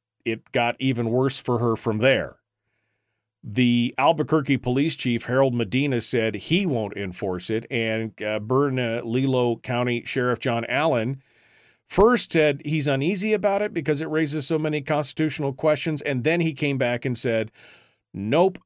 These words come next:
I swore an oath to uphold the Constitution. Any, the temporary ban challenges the foundation of that, and I will not comply." To which that is really what happened amongst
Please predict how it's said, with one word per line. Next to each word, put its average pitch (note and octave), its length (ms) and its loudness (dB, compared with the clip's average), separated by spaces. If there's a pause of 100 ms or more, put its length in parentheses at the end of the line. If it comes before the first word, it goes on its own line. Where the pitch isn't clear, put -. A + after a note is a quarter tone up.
I D3 140 0
swore D#3 380 2
an C#3 80 0
oath C3 260 0
to B2+ 160 -2
uphold B2 320 -2
the A#2+ 60 -4
Constitution. A2 1000 -2 (400)
Any, E3 500 0
the C3 120 0
temporary D3 520 0
ban A#2+ 300 -2
challenges C3 640 -2
the A2+ 80 -4
foundation B2 600 -2
of G#2 100 -2
that, E2 320 -4 (580)
and G2+ 240 -2
I G2+ 300 -4
will F#2+ 480 -4 (140)
not E2+ 400 -6 (320)
comply." F2 600 -4 (1500)
To D3+ 140 4
which C#3+ 440 2 (480)
that B2 360 2 (160)
is A2 240 0
really B2+ 340 4
what A2+ 240 2
happened A2+ 580 -2
amongst A#2+ 560 0